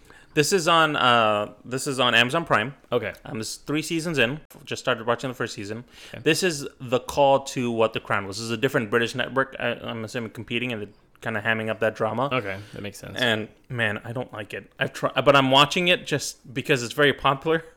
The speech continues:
Speaker 1: <laughs> and I'm trying
Speaker 2: I've
Speaker 1: to get
Speaker 2: heard
Speaker 1: into
Speaker 2: of
Speaker 1: it.
Speaker 2: it, yeah. So
Speaker 1: Yeah. That, it's just, I haven't found any, I haven't found any reason to care about the characters. And Queen Victoria is very fascinating. She
Speaker 2: How many
Speaker 1: she
Speaker 2: episodes are you in, though?
Speaker 1: Uh, I'm in the fifth episode.
Speaker 2: Oh, okay.
Speaker 1: There, there, I think, eight per season. And Queen Victoria herself, she's all about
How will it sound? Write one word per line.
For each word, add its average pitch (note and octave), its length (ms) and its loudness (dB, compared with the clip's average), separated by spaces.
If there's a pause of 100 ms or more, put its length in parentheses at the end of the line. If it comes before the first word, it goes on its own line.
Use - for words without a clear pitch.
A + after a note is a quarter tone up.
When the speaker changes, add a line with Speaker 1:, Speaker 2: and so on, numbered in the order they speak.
Speaker 1:
<laughs> - 180 -20
and C3+ 140 -2
I'm C3+ 100 -2
trying D3 240 4
Speaker 2:
I've C#3 100 8
Speaker 1:
to E3 80 4
get F#3+ 40 10
Speaker 2:
heard G#3 140 10
Speaker 1:
into F#3 80 6
Speaker 2:
of B2+ 60 4
Speaker 1:
it. A#2 80 4
Speaker 2:
it, G#2 60 -4
yeah. A2 280 2
So A2+ 200 -2
Speaker 1:
Yeah. A#2+ 320 4 (400)
That, C3+ 240 6
it's C3+ 200 -2
just, - 320 0 (120)
I B2+ 100 6
haven't C#3+ 280 4
found C3+ 200 4
any, C3+ 220 -2
I B2 80 -2
haven't D3 260 2
found C3+ 220 0
any B2+ 160 0
reason B2 260 -4
to A2 60 -4
care - 180 0
about A2 200 -2
the A2+ 60 -6
characters. C#3 460 -2
And B2+ 260 0
Queen F#3 200 -4
Victoria G3+ 360 0
is B2 60 -2
very C3 160 2
fascinating. A2 640 0
She C#3+ 340 -6 (160)
Speaker 2:
How D#3 80 2
many G3 120 2
Speaker 1:
she - 40 2
Speaker 2:
episodes F#3 340 -4
are E3+ 80 2
you D3 140 -2
in, E3+ 100 -6
though? G2 80 -6 (300)
Speaker 1:
Uh, C3 40 2 (420)
I'm B2+ 120 2
in B2+ 200 -2
the A#2+ 80 2
fifth B2+ 200 0
episode. A#2 320 -6 (480)
Speaker 2:
Oh, F#3 60 -12
okay. D#3 320 -10
Speaker 1:
There, C3+ 360 8
there, B2+ 140 6
I B2 80 4
think, C3+ 280 -4
eight A#2 300 0
per A#2 120 -6
season. G2+ 380 -10 (180)
And B2+ 240 2
Queen F#3 160 -2
Victoria E3+ 360 2
herself, C3 300 0
she's C#3 200 -4
all C#3+ 180 4
about A#2+ 480 4